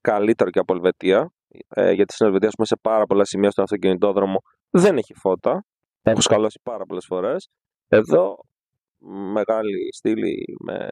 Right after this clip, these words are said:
λάμπες, λάμπες. Και τώρα είπα λάμπες και θυμήθηκα λάμπη. Τέλος πάντων. Θα περάσει κι αυτό.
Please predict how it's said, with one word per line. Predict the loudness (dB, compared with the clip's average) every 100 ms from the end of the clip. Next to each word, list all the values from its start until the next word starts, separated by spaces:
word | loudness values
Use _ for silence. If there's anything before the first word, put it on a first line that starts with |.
| -6
λάμπες, | -2 -2 -2 -2 -2 -8 -12 -2
λάμπες. | 0 0 -2 -2 -2 -4 -20 -20 _ _
Και | 0 4 4 0 -6
τώρα | -8 -4 -4
είπα | -2
λάμπες | -2 -2 -4
και | -6
θυμήθηκα | -8 -6 -6 -4 -4 -2 -4 -12 -18 -8
λάμπη. | -2 -2 -2 -8 -10 _ _ _ _ _ -2
Τέλος | 2 2
πάντων. | 0 -4 -4 _ _ _ _ _ _ _ _ _ _ _ _ _
Θα | 0
περάσει | 4 2 0 -8
κι | -14
αυτό. | -12 -10